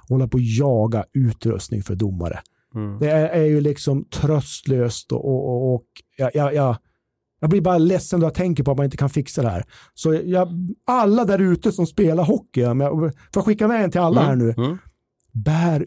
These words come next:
Speaker 1: den rätta utrustningen du ska ha så slipper vi det här.
Speaker 2: Mm.
Speaker 1: Och du skyddar det.
Speaker 2: Mm. Och träna på det från början också, för ett halsskydd kan klia, eh, ett handskydd kan vara, kännas lite obekvämt, men har man lärt sig det från början
Speaker 1: Ja,
Speaker 2: så är det väl kanske
Speaker 1: precis.
Speaker 2: okej. Ehm,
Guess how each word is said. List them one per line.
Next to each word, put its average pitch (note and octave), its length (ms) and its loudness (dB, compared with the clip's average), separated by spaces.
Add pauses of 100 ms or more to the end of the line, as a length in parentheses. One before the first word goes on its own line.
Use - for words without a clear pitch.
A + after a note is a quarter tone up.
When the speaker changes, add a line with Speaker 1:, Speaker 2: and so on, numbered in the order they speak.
Speaker 1:
den C#3+ 200 0
rätta D#3 280 0
utrustningen D#3 560 0
du C3 80 2
ska D3 140 -2
ha E3 140 0
så D3 120 -2
slipper A3+ 320 0
vi G#2+ 80 2
det E2+ 60 -2
här. D#2 140 -8 (160)
Speaker 2:
Mm. A2+ 160 2
Speaker 1:
Och G2+ 60 0
du F#3 180 4
skyddar F3 300 0
det. C#3+ 100 -2 (440)
Speaker 2:
Mm. G2 120 -4
Och B2 200 -4
träna C3 340 0
på B2+ 120 0
det A#2 80 2
från B2 140 -2
början B2+ 240 2
också, A2+ 240 -4
för A#2 60 -6
ett - 80 -8
halsskydd C#3 400 -4
kan B2+ 160 -4
klia, C3 480 -2 (540)
eh, A2+ 420 -6
ett A#2+ 100 -10
handskydd B2+ 400 -4
kan B2+ 160 -2 (100)
vara, C3 160 -2
kännas A#2+ 240 -2
lite B2 120 -2
obekvämt, B2 540 -4
men B2+ 100 0
har B2 100 0
man C3 140 0
lärt D3+ 280 -2
sig A#2+ 140 -6
det G#2+ 80 0
från A#2+ 160 -2
början A#2 260 2
Speaker 1:
Ja, - 60 2
Speaker 2:
så B3+ 100 -2
är G#3 80 2
det - 80 2
väl - 100 -4
kanske G3+ 260 -2
Speaker 1:
precis. E3+ 420 -6 (200)
Speaker 2:
okej. G#2+ 340 -4 (480)
Ehm, A#2 680 -2